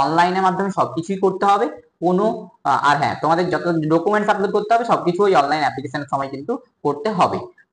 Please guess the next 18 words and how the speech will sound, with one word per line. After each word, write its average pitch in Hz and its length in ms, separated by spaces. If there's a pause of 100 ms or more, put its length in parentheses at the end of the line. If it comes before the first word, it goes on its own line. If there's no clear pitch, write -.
(100)
তিন 208 200
নম্বরে 233 340
বলেছে 233 220 (100)
তোমাদের 170 300 (460)
যে 156 100 (1500)
অ্যাপ্লাই 185 360
করবে 208 260
তার 165 200
বেসিসে 185 360
তোমাদের 151 280 (880)
স্ক্রিনিং 196 360 (280)
বা 151 80 (240)
ইন্টারভিউ 185 400 (160)
বা 131 100 (240)
এক্সাম 151 300 (220)
বা 131 160
স্কিল 214 260
টেস্ট 131 160